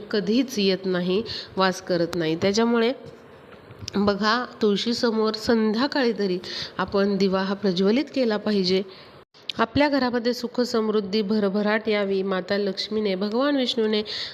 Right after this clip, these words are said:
आपल्या घरामध्ये वास करावा यासाठी तुळशीसमोर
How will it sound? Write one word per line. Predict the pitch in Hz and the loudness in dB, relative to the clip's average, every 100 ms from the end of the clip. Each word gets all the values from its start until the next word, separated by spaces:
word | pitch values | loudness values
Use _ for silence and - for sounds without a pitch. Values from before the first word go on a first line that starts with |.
| - | -6
आपल्या | 190 208 208 | -4 0 0
घरामध्ये | 196 202 196 202 190 | 2 2 2 0 0
वास | 196 185 185 185 | 0 0 -2 -4
करावा | - 185 190 202 180 | -2 0 0 0 0
यासाठी | 180 185 - 175 175 | 0 -2 -2 -4 -4
तुळशीसमोर | 190 - 190 180 - 254 - 196 185 | -6 -2 -2 -2 -2 -2 -4 -4 -4